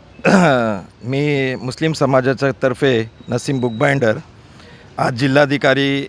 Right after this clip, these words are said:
कार्यालयात हजर आहोत. माझ्याबरोबर माझे सहकारी सगळे मित्र इथे आहेत. वंचित आघाडीचे, रिपब्लि-, रिपब्लिकन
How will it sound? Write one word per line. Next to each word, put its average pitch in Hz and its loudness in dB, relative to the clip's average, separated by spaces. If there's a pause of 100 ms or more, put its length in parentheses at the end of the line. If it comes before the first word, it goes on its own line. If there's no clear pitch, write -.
(100)
कार्यालयात 123 0
हजर 120 -2
आहोत. 113 2 (640)
माझ्याबरोबर 127 0
माझे 123 0
सहकारी 123 0
सगळे 120 -2
मित्र 117 -4
इथे 117 0
आहेत. 110 2 (400)
वंचित 120 0
आघाडीचे, 120 2
रिपब्लि-, 113 -2
रिपब्लिकन 123 0